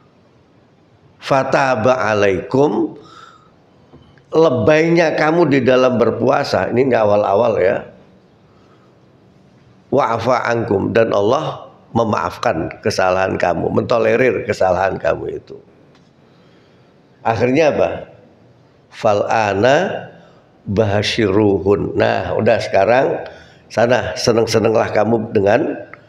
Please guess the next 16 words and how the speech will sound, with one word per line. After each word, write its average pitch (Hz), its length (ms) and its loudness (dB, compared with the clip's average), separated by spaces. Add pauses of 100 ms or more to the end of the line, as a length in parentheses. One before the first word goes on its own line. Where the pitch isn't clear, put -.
(360)
istri-istri 104 720 -2
kamu. 85 400 -6 (1040)
Oh, 127 380 2
plong 104 400 0
dia, 92 260 0
lega 85 720 -2
nih. - 560 -6 (640)
Akhirnya 117 560 0
apa? - 480 -2 (320)
Bahasa 101 480 2
apa? - 240 0
Uhilla 104 560 0
lakum 95 400 0
lailatas 101 720 0
siyamir 98 480 2
rafathu 98 800 0